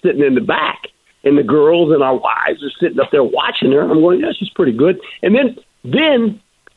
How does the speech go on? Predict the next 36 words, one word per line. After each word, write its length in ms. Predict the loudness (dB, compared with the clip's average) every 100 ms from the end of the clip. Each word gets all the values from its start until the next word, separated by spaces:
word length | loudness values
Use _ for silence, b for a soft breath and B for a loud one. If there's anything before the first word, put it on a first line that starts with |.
| _
la-, 400 | 0 0 0 -4 -4
this 340 | -2 -2 0
year, 500 | 2 2 2 0 -2 -6
she 240 | -2 0
comes 340 | 0 0 0 -2
back, 240 | -4 -6 -8 _ _ _ _ _ _ _ _ _
and 160 | -6 -2
all 260 | 0 0
of 160 | 0 0
a 20 |
sudden, 260 | -2 0 2
this 140 | 0 0
stadium's 460 | 0 2 2 0 -4 -4
packed. 300 | -4 -4 -2
And 100 | -2
I 100 | -2
said, 160 | -6 -6
"John, 400 | -4 -4 -6 -10
is 80 | -8
that 160 | -8 -6
the 140 | -10 -2
same 220 | 0 2
girl?" 380 | 0 -2 -2 -4 _ -6
He 80 |
goes, 200 | 0 0
"Yeah." 320 | 2 0 0 -2
And 80 |
I 100 | -4 -2
said, 100 | -4 0
"Oh, 180 | 0 -2
my 140 | -6
God." 360 | -8 -8 -6 -8 -10 _ _ _ B B B B _ -6
It 140 | -2
was 140 | 0 2
like 160 | 0 0
overnight. 560 | 0 0 0 0 -2